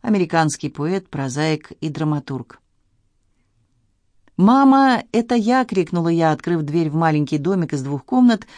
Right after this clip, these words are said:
где теперь жили мои родители. Я вошла в гостиную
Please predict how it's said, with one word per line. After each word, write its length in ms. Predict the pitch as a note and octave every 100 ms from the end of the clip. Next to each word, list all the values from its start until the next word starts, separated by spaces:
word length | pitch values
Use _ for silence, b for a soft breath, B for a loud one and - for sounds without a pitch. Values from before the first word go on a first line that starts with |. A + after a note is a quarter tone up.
| B
где 220 | - G3 C4
теперь 320 | F#3 G3 F3+
жили 260 | C#3+ F#3
мои 260 | F3+ D#3+ D#3+
родители. 600 | E3 D3 C#3 - C3+ C#3+ _ _ _ _ _
Я 180 | - F#3+
вошла 300 | A3 A3 D4
в 80 | B3+
гостиную 720 | G3+ F#3 - G3 G3 G3+